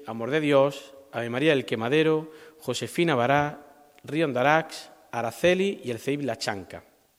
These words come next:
En todos estos centros, sumando las acciones que vamos a llevar, vamos a llegar a las ciento veinte sesiones en total. Y me gustaría destacar que vamos a estar con cada grupo, eh, un mínimo de dos horas. Es decir, no va a ser solamente, solamente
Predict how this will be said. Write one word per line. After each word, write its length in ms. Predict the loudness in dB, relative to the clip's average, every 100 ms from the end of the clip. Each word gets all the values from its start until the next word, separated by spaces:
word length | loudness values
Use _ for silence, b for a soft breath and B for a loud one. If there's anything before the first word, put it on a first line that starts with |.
| _ _ b b b b b b b b b b
En 140 | -4 2
todos 220 | 4 2
estos 180 | 0 -2
centros, 440 | 0 0 -4 -8 -8
sumando 800 | -14 -8 -6 -4 0 0 0 -4
las 160 | -4 -6
acciones 320 | -4 -4 -2
que 80 | 0
vamos 220 | 0 0
a 20 |
llevar, 380 | 0 2 0 -6 -2
vamos 280 | 0 0
a 60 | 0
llegar 280 | 4 2 2
a 80 | 2
las 260 | 0 0 -2
ciento 460 | -2 0 -2 -2
veinte 460 | -2 -2 -2 -2 -4
sesiones 840 | -4 -6 -2 -2 -2 -6 -14 -18 _ _
en 140 | -14
total. 400 | -8 -8 -8 -12 -16 B B B B B
Y 100 | -2
me 200 | -2 0
gustaría 240 | 0 4 4
destacar 400 | 4 4 4 2
que 100 | 2
vamos 200 | 2 -2
a 40 |
estar 440 | 0 2 2 0
con 200 | -4 -4
cada 280 | -2 -2 -2
grupo, 500 | -4 -6 -6 -8 -12 -10
eh, 240 | -8 -6 0
un 180 | 2 4
mínimo 400 | 2 2 0 -4
de 140 | 0 2
dos 260 | 2 0
horas. 320 | -6 -10 -16 -14
Es 80 | -12
decir, 180 | -8 -4
no 60 |
va 40 | -4
a 40 |
ser 120 | -4
solamente, 340 | -4 -4 -6 -6
solamente 560 | -6 -4 -4 -4 -6